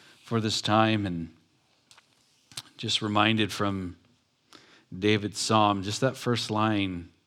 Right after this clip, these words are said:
that you are Yahweh, that you came to save us. Lord, and, and our heart's desire is that we can call you my, our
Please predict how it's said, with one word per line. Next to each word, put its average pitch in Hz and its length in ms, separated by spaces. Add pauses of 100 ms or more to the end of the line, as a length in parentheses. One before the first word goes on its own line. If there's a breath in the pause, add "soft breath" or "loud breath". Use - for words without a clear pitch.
(100)
that 104 160
you 117 720 (600 soft breath)
are 98 100
Yahweh, 95 680 (2750)
that 101 160
you 110 140
came 110 320
to 98 100
save 107 380
us. - 560 (920 soft breath)
Lord, 117 200
and, 113 300
and 110 300 (240)
our 117 200
heart's 131 360
desire 113 600
is 92 160
that 98 160
we 117 280
can 107 240
call 110 360
you 104 480
my, 90 680 (500)
our 92 540